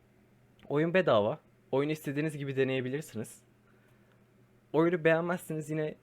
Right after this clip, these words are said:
beğenmezsiniz ve silersiniz. O yüzden, e, rahat, rahat önerebiliyorum. On sekiz gigabayt falan olması lazım oyun. Oyun başarılı ya, hani gerçekten bedava bir oyun için gayet başarılı.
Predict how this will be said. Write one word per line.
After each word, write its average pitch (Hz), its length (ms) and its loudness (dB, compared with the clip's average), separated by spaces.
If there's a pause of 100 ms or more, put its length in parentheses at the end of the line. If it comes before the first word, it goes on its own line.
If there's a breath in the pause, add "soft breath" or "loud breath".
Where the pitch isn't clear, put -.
beğenmezsiniz 147 680 -2
ve 139 60 -8
silersiniz. 139 680 -6 (200)
O 127 140 -2
yüzden, 117 340 -2 (240)
e, 98 320 -6
rahat, 98 240 0 (380)
rahat 98 280 0
önerebiliyorum. 95 680 -6 (460 soft breath)
On 196 140 2
sekiz 185 380 -4
gigabayt 151 460 0
falan 160 200 -2
olması 104 340 -4
lazım 98 320 -2
oyun. 190 180 -8 (2500 soft breath)
Oyun 247 260 0
başarılı 233 440 0
ya, 101 140 4
hani 110 320 0 (200)
gerçekten - 460 0
bedava 135 420 4
bir 104 80 -2
oyun 95 180 -2
için 123 260 -10 (440)
gayet 143 340 4
başarılı. 110 440 -6